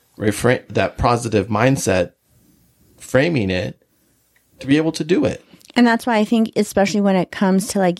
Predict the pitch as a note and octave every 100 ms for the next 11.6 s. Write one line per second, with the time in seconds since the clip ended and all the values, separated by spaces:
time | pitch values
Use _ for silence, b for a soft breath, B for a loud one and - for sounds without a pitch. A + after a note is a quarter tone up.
0 | - G3+ F3+ E3+ E3 D#3+ D3 F#3 - F3
1 | F3 - F3+ F3 F3 - F#3+ G3+ A#3+ C4
2 | b b b b - G3 F#3 F#3 - A3+
3 | A3 G3 G3+ G3 F3 F3 E3 D#3+ D#3 E3
4 | F#3+ B3 A3+ G#3 F3+ - F3+ F#3+ G3 F#3+
5 | F#3 F#3 F3 F#3+ F3+ E3+ F3+ F#3 D#3+ -
6 | F#3+ F3+ D#3+ F3 F3 F3 - G3+ F#3 -
7 | F#3+ F3+ - - F#3+ F3 F3+ F#3 - F#3+
8 | F3+ E3+ F3 G#3+ B3 _ b b b b
9 | - F#3+ - G3 G#3 F#3 F#3+ F3+ F3 F3
10 | E3+ F#3 F#3+ F#3+ F3 D#3+ F#3 F#3+ - -
11 | F#3+ F3+ F3 F3 F3+ F3+